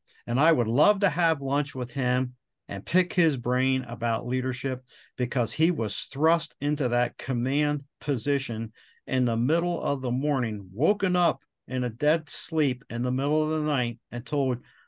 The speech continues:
"You're the man." And they were all, he was already in Maryland. And here they are. They're marching up into Pennsylvania and getting ready to fight. I would love to hear what was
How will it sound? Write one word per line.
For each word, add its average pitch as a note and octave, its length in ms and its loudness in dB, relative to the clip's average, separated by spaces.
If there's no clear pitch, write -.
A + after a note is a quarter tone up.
"You're D3+ 220 4
the G#3+ 80 6
man." G#3 520 4
And B2 140 0
they C#3 100 2
were B2 160 0
all, B2+ 260 -2
he C3 160 -4
was B2+ 140 -2
already F3+ 420 4
in F3+ 100 -2
Maryland. C#3 600 -2
And F#2+ 100 -10
here C#3+ 180 0
they F3 140 2
are. C#3+ 340 4
They're C3+ 200 -2
marching C#3+ 460 -2
up D3+ 200 -2
into D3+ 600 -2
Pennsylvania D3+ 720 0
and A#2+ 140 -4
getting C3 220 -2
ready C3+ 360 0
to C3+ 100 2
fight. B2+ 460 2
I C3 140 0
would A#2+ 180 0
love C3 540 2
to A2 120 -8
hear B2 600 0
what B2+ 340 2
was B2 500 -2